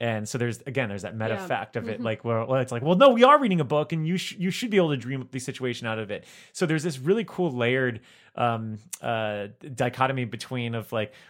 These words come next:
Speaker 1: what he can imagine up and dream up on the page and what he can do, like, actually in this room, even though we're reading a fiction book that I just loved. Like, I thought that, that in that sense, is very smart meta,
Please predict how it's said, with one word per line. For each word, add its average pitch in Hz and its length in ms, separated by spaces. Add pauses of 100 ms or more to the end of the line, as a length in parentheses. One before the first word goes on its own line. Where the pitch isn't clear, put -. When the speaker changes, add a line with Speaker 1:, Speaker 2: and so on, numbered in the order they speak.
Speaker 1:
what 139 160
he 135 120
can 127 400
imagine 117 420
up 113 140
and 110 80
dream 113 240
up 107 100
on 107 80
the 101 60
page 113 480
and 113 160
what 107 140
he 110 100
can 113 180
do, 107 380
like, 95 320
actually 110 440
in 107 140
this 98 240
room, 117 640 (140)
even 117 180
though 117 80
we're 110 120
reading 110 200
a 98 40
fiction 113 360
book 139 360
that 110 140
I 120 100
just 120 240
loved. 117 400
Like, 123 120
I 120 60
thought - 160
that, 123 260
that 151 280
in 143 100
that 131 240
sense, 110 260
is 110 120
very 123 340
smart 104 360
meta, 98 340